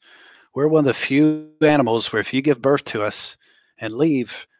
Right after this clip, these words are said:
we don't automatically on our own make our way to a food or water source, right? We depend on people, not just for our physical needs, but also our emotional needs, and to teach us, to model for us. So early positive interactions as infants with our caregivers,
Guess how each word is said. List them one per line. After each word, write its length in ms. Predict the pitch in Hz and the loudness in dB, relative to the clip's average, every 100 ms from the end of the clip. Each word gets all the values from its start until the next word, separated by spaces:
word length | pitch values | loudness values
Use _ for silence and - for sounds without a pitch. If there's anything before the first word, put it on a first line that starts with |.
| _ | _
we 140 | - 127 | -4 0
don't 180 | 139 - | 2 4
automatically 840 | 127 131 120 123 - 123 120 113 | 4 4 2 0 -2 -2 0 0
on 180 | 110 117 | 0 0
our 140 | 117 | 0
own 240 | 120 131 110 | 0 -2 -2
make 220 | 113 120 | -2 0
our 80 | 117 | 0
way 180 | 117 117 | 0 0
to 160 | 117 | -4
a 40 | 107 | -6
food 280 | - 123 | -2 0
or 80 | 113 | 0
water 260 | 113 123 104 | 0 -2 0
source, 580 | - - 110 - - - | -4 -6 -12 -10 -12 -10
right? 240 | 113 120 - - _ | -12 -12 -14 -20 _
We 160 | 139 160 | -4 -2
depend 440 | 143 - 156 160 | -4 0 2 4
on 160 | 151 135 | 2 2
people, 520 | 160 170 - - _ _ _ _ _ 123 | 0 0 -4 -12 _ _ _ _ _ -2
not 200 | 139 160 | -2 0
just 200 | 160 - | 0 2
for 100 | 147 | 2
our 100 | 135 | 2
physical 460 | - 202 - 139 | 0 -2 0 -2
needs, 260 | 127 127 117 | 0 -2 -4
but 160 | - 120 | -8 -6
also 340 | 160 - 143 | -2 0 4
our 140 | 131 | 4
emotional 560 | 127 127 156 - 135 123 | 4 2 4 2 2 -2
needs, 460 | 110 98 - - - - - - | -2 -4 -8 -14 -16 -20 -20 -10
and 160 | 131 | -8
to 100 | 143 | -8
teach 400 | 131 - 175 - | -8 -4 -2 0
us, 300 | 123 107 - | 0 0 -2
to 160 | - 120 | -4 -4
model 360 | 117 135 165 120 | -2 2 2 0
for 320 | - 107 - | -2 -4 -4
us. 360 | - - - _ _ _ _ _ _ _ _ _ | -10 -10 -12 _ _ _ _ _ _ _ _ _
So 160 | - 127 | -2 0
early 320 | 131 165 180 | 4 6 4
positive 400 | 165 175 165 139 | 2 2 2 0
interactions 720 | 151 143 156 - 147 131 123 | 0 2 2 2 0 -2 -2
as 160 | 113 101 | -6 -6
infants 540 | 135 156 - 131 - | -4 -4 -4 -6 -6
with 100 | 123 | -6
our 100 | 117 | -6
caregivers, 720 | - 185 190 135 117 117 - | -4 -4 -2 -2 -2 -2 -4